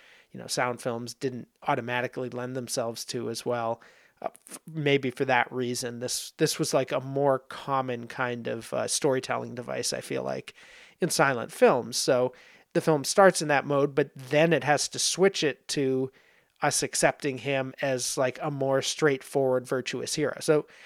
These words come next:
there is certainly difficulty in that. That said, um, Gaynor in some ways has the more challenging part in that the wife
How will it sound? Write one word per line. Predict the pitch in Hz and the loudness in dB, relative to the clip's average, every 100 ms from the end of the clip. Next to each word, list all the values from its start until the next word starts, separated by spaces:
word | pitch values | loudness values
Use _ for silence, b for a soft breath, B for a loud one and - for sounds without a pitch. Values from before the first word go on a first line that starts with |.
| B B | B B
there | 175 | 8
is | 165 - | 8 6
certainly | 208 214 175 | 4 4 2
difficulty | 156 170 165 160 139 139 | 2 0 4 2 2 -2
in | 127 | 0
that. | 123 120 - b b | 0 0 -2 b b
That | 156 202 202 | 2 2 2
said, | - 185 160 147 143 - | 4 8 8 8 0 -6
um, | 147 131 123 - _ _ _ _ _ _ 156 | 0 0 -2 -8 _ _ _ _ _ _ -12
Gaynor | 143 151 226 202 156 135 131 _ _ - | -2 2 4 4 4 4 -2 _ _ -12
in | 170 156 151 | -8 -6 0
some | 165 147 | 2 2
ways | 139 151 | 2 0
has | 135 | -2
the | 127 | -2
more | 131 135 131 | -2 0 -2
challenging | - 151 143 143 131 123 | 0 2 2 0 -4 -8
part | - 139 127 123 - | -2 2 2 0 -4
in | 135 127 | -8 -4
that | 127 120 - _ b b b b b b b _ _ - | -4 -4 -6 _ b b b b b b b _ _ -4
the | 147 | 0
wife | 127 139 135 135 135 - - | 4 4 4 2 -2 -12 -16